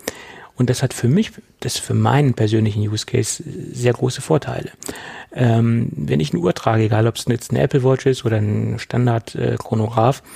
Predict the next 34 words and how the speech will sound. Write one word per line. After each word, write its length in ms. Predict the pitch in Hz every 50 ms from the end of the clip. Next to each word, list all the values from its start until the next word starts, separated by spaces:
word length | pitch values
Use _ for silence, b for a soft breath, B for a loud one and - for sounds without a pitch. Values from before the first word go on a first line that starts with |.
| B B B B B B B B B B
und 320 | _ - 123 117 120 - - _
damit 240 | - 120 110 120 120
arbeite 640 | - 113 123 139 147 156 160 151 - 156 156 156 -
und 420 | - 135 123 123 123 - - -
meine 240 | - 127 117 123 120
Hand 160 | 127 160 185
auflege, 640 | - - 123 123 - 127 123 120 117 110 123 131 - - _ _ _ _ - -
dann 400 | 131 123 127 127 127 127 135 - - -
drückt 260 | - 156 151 - _ -
die 220 | 135 131 - - -
Schließe 640 | - - - 143 151 170 170 - - 147 - - - _ _
immer, 480 | - 143 135 131 135 135 - - - 196 _ _ _ _ _ _ _ _ _ _ _ _ - _ _ _ _ _ _
äh, 720 | 202 196 208 220 226 214 196 185 - 180 185 - - - -
ins 240 | 139 131 - -
Handgelenk 480 | - 139 143 - 139 113 110 104 104 -
rein. 380 | 117 107 101 107 113 135 151 - B B B B B B B
Und 80 | B -
wenn 80 | 123
man 80 | 123 123
jetzt 120 | 135 131 -
zum 100 | - 131
Beispiel 220 | 127 123 - -
auch 100 | - 113
eine, 600 | 113 113 113 110 110 110 110 110 107 110 113 113 -
eine 100 | - 123
Schreibtischunterlage 800 | 113 - - 139 147 - - - - 151 139 135 127 131 123 120
hat, 140 | 120 117 107
die 80 | - -
aus 340 | 120 - - 127 - - -
Leder 360 | 127 123 135 165 175 143 120
ist, 260 | 123 160 - - -
zum, 180 | - - 123 123 _ - - - - 185
als 180 | - - - -
Beispiel, 520 | - 117 113 135 - - - 147 71 -